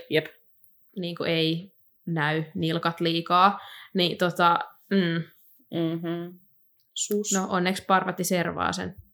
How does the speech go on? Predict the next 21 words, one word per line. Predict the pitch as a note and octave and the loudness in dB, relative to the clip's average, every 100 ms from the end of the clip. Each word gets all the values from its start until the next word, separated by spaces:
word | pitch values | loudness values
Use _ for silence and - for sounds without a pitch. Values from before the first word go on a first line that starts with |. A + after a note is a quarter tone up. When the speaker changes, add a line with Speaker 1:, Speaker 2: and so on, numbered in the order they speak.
| - _ _ | -20 _ _
Speaker 1:
Niin. | - F3+ F3+ G3+ - _ - _ G#3 - G3+ - - | -8 -4 0 0 -2 _ -20 _ -12 -10 -12 -12 -18
<laughs> | - - _ _ - - - - | -20 -20 _ _ -20 -20 -20 -14
Se | - | -6
on | C#3 | -4
totta. | C#3+ C#3+ D#3 - _ _ _ - - _ _ _ _ _ _ _ _ _ _ _ _ _ _ _ _ _ - | -4 -6 -12 -14 _ _ _ -16 -16 _ _ _ _ _ _ _ _ _ _ _ _ _ _ _ _ _ -12
Harry | F3 F#3 F#3 F#3 F3+ | -4 2 4 2 0
kertoo, | F3 E3+ E3+ E3 D#3 | 0 2 4 4 2
että | D3+ D3+ | 2 -2
ne | D#3 D#3 | 0 0
on | D#3 D#3+ | 0 2
Dobin | E3+ F3 D3+ C#3+ | 2 2 0 2
neulomat. | D3+ E3 E3+ D#3+ D3+ A2+ - - _ _ _ _ _ _ | 0 2 4 4 4 0 -2 -14 _ _ _ _ _ _
Sitten | - E3 - D3 D3 D3 C#3 - _ - - | -10 -8 -2 0 0 -2 -4 -4 _ -20 -2
feikki | E3 D#3 D3+ D3+ | 2 2 0 2
vauhki | C#3+ D3+ - | 2 2 0
siirtyy | D3+ D#3 D3 D3 D3 | -2 0 0 0 0
muualle | D3+ D3 C#3+ C#3+ C#3 | 0 0 0 2 0
ja | C#3 - | 0 0
Parvati | C#3+ C3+ C3+ - | -2 0 -4 -6
toteaa, | - B2+ C#3+ C#3 | -8 -6 -2 -2
että | - D3 | -2 -6